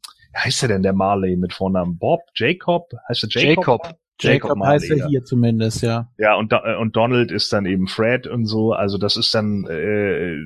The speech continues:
Speaker 1: das ist dann halt genauso aufgezogen, eben nur mit den Disney-Charakteren. Aber die Umsetzung ist ziemlich gut gemacht.
Speaker 2: Ja, dann würde ich sagen, kommen wir mal zu dem Film hier. Ähm, wie, d-,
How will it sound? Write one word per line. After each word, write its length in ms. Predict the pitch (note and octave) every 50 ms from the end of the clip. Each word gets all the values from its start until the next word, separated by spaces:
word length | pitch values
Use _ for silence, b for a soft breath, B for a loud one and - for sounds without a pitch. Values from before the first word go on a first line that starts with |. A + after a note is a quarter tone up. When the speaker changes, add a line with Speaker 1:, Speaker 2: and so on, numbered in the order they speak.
| C#2+ - -
Speaker 1:
das 160 | A2 - -
ist 140 | C3+ - -
dann 140 | A#2 G#2
halt 200 | G2+ G#2 A2 -
genauso 420 | - G#2+ F#2+ F2 F#2 A#2 A2 A2 -
aufgezogen, 640 | - G2 G#2+ - - A#2 - - G#2+ G2+ G#2 G2
eben 180 | - G2+ G#2+ G#2+
nur 160 | G#2+ A2 A#2
mit 140 | A#2 G#2+ G2+
den 140 | G2 F#2+ -
Disney-Charakteren. 800 | G#2 - - A#2+ G#2 F#2 G2 F2+ F2 F2 - - - F#2 F#2 G#2+
Aber 100 | B2+ D3
die 80 | F3
Umsetzung 480 | F#3 A#3 C#4+ - C4 G#3 - - D3 C3
ist 160 | A2+ - -
ziemlich 300 | - A#2 A#2 G2+ - -
gut 180 | - G2+ G#2+ -
gemacht. 460 | - E2 D#2+ E2 - - - - _ _ _ _ _ - - _ _ _ _ _ _ B B B B B B B B B
Speaker 2:
Ja, 140 | - F3 F#3
dann 120 | E3 D#3 D#3+
würde 80 | E3+
ich 80 | E3 C#3
sagen, 180 | D3 E3 E3
kommen 160 | - D#3+ E3+ F3+
wir 60 | E3
mal 140 | D#3 D#3 -
zu 100 | - C3+
dem 180 | C#3+ C#3 A#2+
Film 480 | - - - - - C#3 D3+ E3+ F3+ E3+
hier. 300 | D#3+ E3+ F3+ F3+ F3 F3 -
Ähm, 600 | D#3 C#3+ C3 A#2+ C#3+ D3 D3 D3 D3 D3 D3 C3+ B2+
wie, 280 | B2 C3+ C#3 D3 D#3 C#3
d-, 160 | B2+ B2+